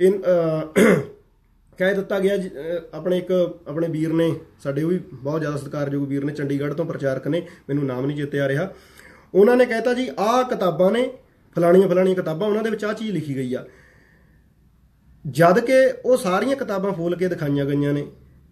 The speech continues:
ਉਹਨਾਂ ਕਿਤਾਬਾਂ ਵਿੱਚ ਕਿਤੇ ਨਹੀਂ ਲਿਖਿਆ ਗਿਆ ਕਿ ਭਗਤੀ ਇੰਨੇ time ਨਹੀਂ ਕੀਤੀ ਗਈ, ਭੋਰੇ 'ਚ ਨਹੀਂ ਬੈਠੇ ਗੁਰੂ ਸਾਹਿਬ, ਕਿਤੇ ਨਹੀਂ ਲਿਖਿਆ। ਔਰ ਸਾਰੀਆਂ ਦੇ ਵਿੱਚ ਇਹੀ ਲਿਖਿਆ ਗਿਆ ਕਿ ਹਾਂਜੀ ਛੱਬੀ ਸਾਲ ਨੌ ਮਹੀਨੇ ਜੋ ਵੀ time ਹੈਗਾ,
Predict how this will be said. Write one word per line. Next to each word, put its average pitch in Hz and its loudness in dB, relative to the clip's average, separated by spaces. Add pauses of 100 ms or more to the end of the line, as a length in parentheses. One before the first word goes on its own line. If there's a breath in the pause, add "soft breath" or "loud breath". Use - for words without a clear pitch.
(400 soft breath)
ਉਹਨਾਂ 214 4
ਕਿਤਾਬਾਂ 180 0
ਵਿੱਚ 175 0
ਕਿਤੇ 190 -6
ਨਹੀਂ 233 -4
ਲਿਖਿਆ 143 -4
ਗਿਆ 131 -4
ਕਿ 143 -8
ਭਗਤੀ 156 -6
ਇੰਨੇ 135 -4
time 131 -6
ਨਹੀਂ 135 -6
ਕੀਤੀ 135 -12
ਗਈ, 113 -12 (440)
ਭੋਰੇ 170 0
'ਚ 143 -4
ਨਹੀਂ 143 -2
ਬੈਠੇ 139 -6
ਗੁਰੂ 127 -6
ਸਾਹਿਬ, 156 -8
ਕਿਤੇ 214 0
ਨਹੀਂ 208 2
ਲਿਖਿਆ। 147 -2
ਔਰ 233 0
ਸਾਰੀਆਂ 233 2
ਦੇ 262 2
ਵਿੱਚ 240 -6
ਇਹੀ 202 2
ਲਿਖਿਆ 202 2
ਗਿਆ 185 0
ਕਿ 214 -2
ਹਾਂਜੀ 202 -2
ਛੱਬੀ 185 -4
ਸਾਲ 180 0
ਨੌ 180 0
ਮਹੀਨੇ 180 0
ਜੋ 165 -4
ਵੀ 175 -8 (340 loud breath)
time 170 0
ਹੈਗਾ, 180 -2